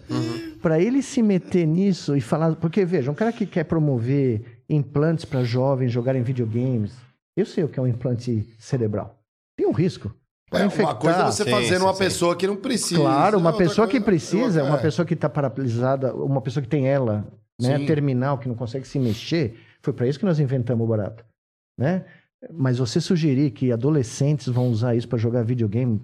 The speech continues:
Speaker 2: diretamente com o celular, não precisa. Você põe uma, uma touquinha de E E G sem entrar no cérebro do cara, tá ótimo, entendeu? Então é uma irresponsabilidade, é uma falta de noção.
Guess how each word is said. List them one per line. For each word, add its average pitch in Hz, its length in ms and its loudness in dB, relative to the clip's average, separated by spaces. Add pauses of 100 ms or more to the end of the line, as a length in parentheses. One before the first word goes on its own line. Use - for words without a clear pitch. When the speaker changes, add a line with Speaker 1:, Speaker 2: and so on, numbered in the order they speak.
Speaker 2:
diretamente 120 600 -2
com - 80 -6
o - 20 -2
celular, - 220 -6
não 175 80 0
precisa. 165 520 -2 (360)
Você 139 100 -2
põe - 180 -4
uma, 127 320 0 (360)
uma - 80 0
touquinha 143 440 0
de 123 100 0
E 127 200 2
E 117 40 2
G 139 180 0
sem 156 260 0
entrar 135 280 0
no 127 100 0
cérebro 123 300 -2
do 117 100 -2
cara, 139 460 -4 (640)
tá 156 80 0
ótimo, 127 380 0
entendeu? 113 320 -2
Então 180 180 0
é 196 40 4
uma 190 180 4
irresponsabilidade, 139 1160 0
é - 20 0
uma 131 160 -2
falta 165 340 -4
de 135 300 -2 (200)
noção. 147 640 -2